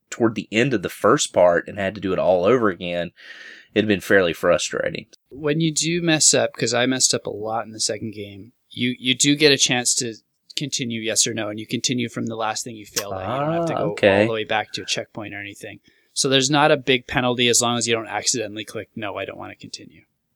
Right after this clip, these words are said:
Speaker 1: Okay, interesting. Sean, I know, used a walkthrough for this game, and I'll admit I used a bit of a walkthrough as well. I always tried it first myself, and if I got frustrated and couldn't figure something out,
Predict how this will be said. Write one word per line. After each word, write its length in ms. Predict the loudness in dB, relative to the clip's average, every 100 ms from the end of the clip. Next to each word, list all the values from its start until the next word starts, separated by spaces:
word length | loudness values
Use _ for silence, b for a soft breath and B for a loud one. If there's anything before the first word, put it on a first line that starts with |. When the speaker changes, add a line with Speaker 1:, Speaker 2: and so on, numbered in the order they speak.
| _
Speaker 1:
Okay, 440 | -2 2 2 0 -6
interesting. 540 | -6 -4 -2 -4 -6 -14 _ _ _ _ _ _
Sean, 360 | -4 2 4 6
I 60 | 6
know, 140 | 6
used 280 | 4 2 0
a 60 |
walkthrough 500 | 2 4 4 2 -6
for 100 | -4
this 180 | -4 -4
game, 340 | -2 -2 0 2
and 80 |
I'll 160 | 4 4
admit 300 | 4 2 2
I 160 | 2 2
used 400 | 2 2 -2 -4
a 60 | -2
bit 160 | 2
of 100 | 2
a 60 | 2
walkthrough 560 | 2 4 2 0 0 0
as 140 | 0
well. 380 | 2 4 4 4
I 100 | 4
always 240 | 4 4 4
tried 280 | 4 4
it 100 | 2
first 520 | -4 0 2 2 0 -2
myself, 640 | -2 0 4 4 4 0
and 120 | -4
if 120 | 0
I 80 | 2
got 240 | 2 0 2
frustrated 560 | 2 4 2 2 0
and 100 | -2
couldn't 320 | -4 -4 -4
figure 200 | -6 -6
something 340 | -4 -2 0 2
out, 280 | 4 2